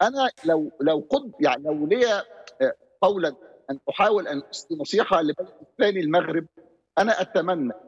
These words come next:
أن يكون هناك تكثيف إعلامي م-، من الآن إلى افتتاح دورة إفريقيا الع-، العام المقبل على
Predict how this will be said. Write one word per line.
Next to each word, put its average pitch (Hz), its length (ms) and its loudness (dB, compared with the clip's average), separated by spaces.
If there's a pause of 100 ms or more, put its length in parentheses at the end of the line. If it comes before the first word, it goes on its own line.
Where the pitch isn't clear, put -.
أن 143 120 0
يكون 143 320 0 (240)
هناك 220 160 0 (200)
تكثيف 220 520 -2 (580)
إعلامي 180 480 0 (380)
م-، 160 260 -4
من 196 140 4
الآن 185 380 0 (240)
إلى 147 180 2
افتتاح 156 380 -4
دورة 180 200 0 (100)
إفريقيا 160 500 -2 (300)
الع-، 113 220 -4 (160)
العام 151 220 2
المقبل 165 560 -4 (500)
على 220 460 2